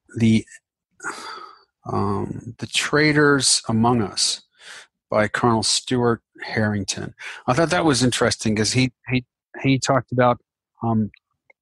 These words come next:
you know, m-, counterintelligence operations in Berlin, in the, in, or in Berlin and West Germany in the eighties. I mean, I had no idea that while I was stationed in, you know, in Dexheim with the Eighth I D, that, um,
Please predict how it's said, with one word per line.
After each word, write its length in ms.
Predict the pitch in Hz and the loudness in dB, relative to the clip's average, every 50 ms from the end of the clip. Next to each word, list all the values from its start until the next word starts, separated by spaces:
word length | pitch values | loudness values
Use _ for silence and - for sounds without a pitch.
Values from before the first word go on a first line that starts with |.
| _ _ | _ _
you 120 | - 131 123 | 0 0 0
know, 100 | 117 110 - _ | 0 -2 0 _
m-, 200 | 135 - _ 147 131 - | -2 -2 _ -10 -8 -2
counterintelligence 1040 | - 156 143 139 135 127 117 - 123 123 131 131 123 - 120 117 107 - - - - - - - _ _ - | 0 2 4 4 2 2 2 2 2 4 4 2 2 2 0 0 0 0 -2 -2 -4 -8 -18 -18 _ _ 0
operations 720 | 127 123 _ 127 127 123 127 120 - - 127 117 110 113 | 0 0 _ 0 0 0 0 0 0 0 0 0 2 2
in 120 | 117 113 | 2 0
Berlin, 380 | 110 113 113 113 117 123 120 110 | 2 0 0 2 2 2 2 2
in 60 | 110 | 2
the, 160 | 110 107 - _ | 0 -2 -2 _
in, 220 | 120 117 113 110 120 | 0 0 0 2 2
or 80 | 123 | 0
in 180 | 120 113 104 110 | 0 0 -2 -2
Berlin 320 | 113 127 120 127 131 123 | -2 0 2 2 2 4
and 160 | 120 135 147 | 4 4 4
West 220 | 123 113 107 - - | 2 2 0 0 0
Germany 280 | - 123 117 113 110 | 0 0 0 2 0
in 60 | 110 107 | 0 0
the 120 | 107 107 | 2 2
eighties. 320 | 117 127 123 110 98 101 | 2 2 2 0 -2 -2
I 100 | 110 113 | -4 -2
mean, 120 | 120 127 135 | 0 2 2
I 80 | 131 | 2
had 140 | 131 139 131 | 2 2 2
no 180 | 135 139 135 131 | 4 4 4 4
idea 300 | 123 123 123 143 135 120 | 4 4 4 4 4 4
that 100 | 113 117 | 2 0
while 180 | 117 120 117 120 | 2 2 2 4
I 100 | 120 123 | 2 2
was 140 | 123 120 - | 0 -2 -2
stationed 520 | - - 127 127 123 - - 127 113 107 | 0 2 2 2 2 2 2 0 0 2
in, 200 | 117 113 113 110 - - - - _ _ _ _ _ _ _ _ _ _ _ - | 2 0 0 -2 -6 -14 -20 -20 _ _ _ _ _ _ _ _ _ _ _ 0
you 80 | 131 | 2
know, 100 | 127 123 | 2 2
in 100 | 117 110 | 2 2
Dexheim 540 | 107 131 143 143 - - - 123 117 113 113 | 2 0 0 2 0 0 2 2 2 4 2
with 120 | 113 - - | -2 -2 -2
the 120 | 120 117 | 0 2
Eighth 220 | 117 120 110 - 117 | 2 2 2 2 0
I 120 | 113 110 | 0 2
D, 320 | 110 110 139 147 139 127 | 2 4 4 4 4 4
that, 360 | 110 110 107 120 113 - - 143 | 2 0 -2 -2 -4 -6 -6 -4
um, 320 | 131 120 117 120 117 | -2 -2 -2 -4 -4